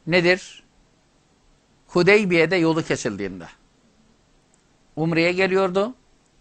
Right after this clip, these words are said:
Hudeybiye'ye kadar geldiler. Yolları kesildi. Oradan geri dönmek zorunda kaldılar. Tamam. İkincisi bu umrenin kazası.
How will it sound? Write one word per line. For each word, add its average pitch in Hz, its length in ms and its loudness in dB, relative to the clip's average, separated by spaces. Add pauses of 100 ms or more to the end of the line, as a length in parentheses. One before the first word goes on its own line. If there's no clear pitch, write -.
(260)
Hudeybiye'ye 160 560 4
kadar 117 300 0
geldiler. 165 720 4 (420)
Yolları 135 460 4
kesildi. 180 680 0 (480)
Oradan 170 420 4
geri 156 260 2
dönmek 131 280 0
zorunda 104 380 -6
kaldılar. 85 760 -12 (1300)
Tamam. 165 340 -2 (1700)
İkincisi 208 840 2 (360)
bu 202 200 4
umrenin 175 400 -2
kazası. 139 540 2